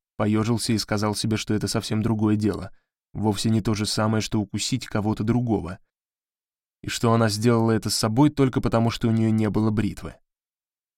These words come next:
Шрамы у нее на руках ясно говорили об этом. И имелся еще и эксперт по следам укусов, который утверждал, что отметина на груди у Фрэнка Авелина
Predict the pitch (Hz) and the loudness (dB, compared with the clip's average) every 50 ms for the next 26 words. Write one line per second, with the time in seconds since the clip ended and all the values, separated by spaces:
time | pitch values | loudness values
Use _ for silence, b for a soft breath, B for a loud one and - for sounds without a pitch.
0 | _ _ _ _ - - - 120 131 135 131 131 127 131 127 127 127 123 123 120 | _ _ _ _ -6 -2 2 4 6 6 6 6 6 6 6 6 4 4 4 2
1 | 120 - - 156 147 - - 135 135 123 - 127 120 110 117 117 127 131 123 110 | 2 2 2 0 0 2 4 4 4 4 4 2 2 2 4 4 6 4 4 2
2 | 101 95 87 90 92 87 - 92 92 - - _ _ _ _ _ _ _ _ _ | 2 -2 -4 -6 -8 -8 -8 -10 -10 -12 -14 _ _ _ _ _ _ _ _ _
3 | _ - 107 110 113 127 135 131 - - 131 127 - - - 131 127 120 - - | _ -4 0 2 4 4 4 4 4 4 2 2 2 2 2 2 2 2 0 -2
4 | - - 143 135 123 - - 123 - - 117 113 117 113 110 107 95 - - 123 | 0 2 2 2 2 2 -2 -4 -2 0 0 2 4 4 2 2 0 0 -2 -2
5 | 117 - 131 - - b b b - - - - 147 147 143 135 - 120 131 123 | 2 2 0 0 -2 b b b -2 0 4 6 8 8 8 6 6 4 2 2
6 | 107 113 120 127 123 113 - - - 120 113 - 123 120 117 110 - 113 110 110 | 4 2 4 4 4 4 2 2 2 2 2 4 2 2 2 2 0 0 0 0
7 | 110 107 98 117 113 101 107 110 104 98 92 - 110 107 104 98 95 95 95 92 | 0 0 0 0 0 2 2 2 2 0 0 -2 -2 -2 -2 -2 -4 -4 -4 -4
8 | 95 95 107 117 120 120 120 b | -4 -2 0 2 2 2 0 b